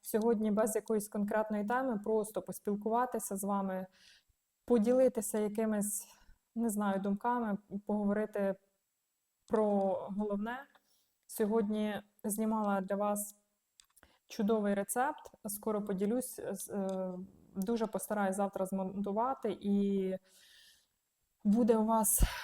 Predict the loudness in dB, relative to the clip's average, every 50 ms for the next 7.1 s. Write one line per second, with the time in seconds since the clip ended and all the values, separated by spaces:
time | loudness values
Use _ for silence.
0 | -12 -12 -4 -2 2 2 4 2 2 2 0 2 2 2 0 0 -2 -4 -4 -4
1 | -2 -2 -2 -2 -2 -2 -2 -2 -2 -2 -4 -4 -2 -2 0 0 -2 -4 -6 -8
2 | -4 -2 -2 0 0 -2 -4 -2 0 0 0 0 0 -2 -4 -4 -4 -4 -6 -4
3 | -4 -4 -4 -6 -8 -12 _ _ _ _ -6 -6 -4 -2 -2 0 0 0 0 0
4 | -2 -2 -4 -4 -4 -4 -2 0 0 0 0 -2 -2 -2 -4 -4 -6 -8 _ _
5 | _ _ _ _ _ _ _ _ _ _ _ _ _ _ _ -12 -8 -6 -2 -2
6 | 0 0 0 -2 -2 -4 -4 -4 -4 -2 -2 -2 -4 -6 -6 -6 -6 -6 -8 -10
7 | -10 -10